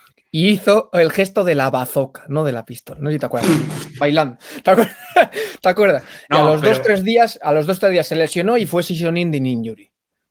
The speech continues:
Speaker 2: Escucha, ¿no hizo lo de la pistola en el banquillo? ¿Qué me
Speaker 1: No, no,
Speaker 2: quiere
Speaker 1: yo,
Speaker 2: sonar?
Speaker 1: yo esto de la bazooka lo recuerdo como si fuese ayer. Después de un
Speaker 2: O sea,
Speaker 1: mate
Speaker 2: yo,
Speaker 1: coast to coast, la bazooka ahí.
Speaker 2: yo recuerdo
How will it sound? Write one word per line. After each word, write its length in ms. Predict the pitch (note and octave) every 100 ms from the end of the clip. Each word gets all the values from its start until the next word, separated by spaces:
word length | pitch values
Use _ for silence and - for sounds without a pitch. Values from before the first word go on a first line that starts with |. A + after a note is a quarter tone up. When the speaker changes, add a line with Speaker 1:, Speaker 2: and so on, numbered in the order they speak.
| _ _
Speaker 2:
Escucha, 580 | - D#3+ D3 G2 - -
¿no 220 | C3+ F#3
hizo 180 | B3 B3+
lo 100 | B3
de 60 | A3
la 120 | G#3+
pistola 420 | G#3 F#3+ G3 F#3+ F3+
en 80 | F3+
el 100 | F3+
banquillo? 600 | F3+ F3 A2+ G2 - - - _ _ _ _ _ _ _ _ _ _ _ -
¿Qué 80 | D3+
me 180 | E3 D#3
Speaker 1:
No, 160 | F3
no, 60 | A3
Speaker 2:
quiere 120 | E3
Speaker 1:
yo, 60 | E3+
Speaker 2:
sonar? 280 | A#3 - -
Speaker 1:
yo 180 | F#3
esto 280 | A#3+ C4+ C4+
de 120 | A#3+
la 100 | G#3
bazooka 380 | F#3 E3+ A#3 B3
lo 120 | G#3+
recuerdo 400 | D3 C#3+ F#3+ A3+
como 160 | G#3+ E3
si 120 | C#3+
fuese 200 | C3+ G3+
ayer. 380 | E3+ F3+ F#3 - _ _ _
Después 320 | D#3 D3+ G3+ A3+
de 80 |
un 60 | B3+
Speaker 2:
O 20 |
sea, 100 | F#3
Speaker 1:
mate 180 | G#3+ A#3
Speaker 2:
yo, 100 | G3
Speaker 1:
coast 140 | A3 -
to 120 | E3
coast, 360 | F#3+ C#4 - _
la 160 | - C#3
bazooka 420 | C3 E3 A3 -
ahí. 180 | D3+ C#3+ _ _ _ -
Speaker 2:
yo 280 | C#3 F3
recuerdo 800 | A3 B3 F#3+ G#3+ A3+ B3+ C#4 C4+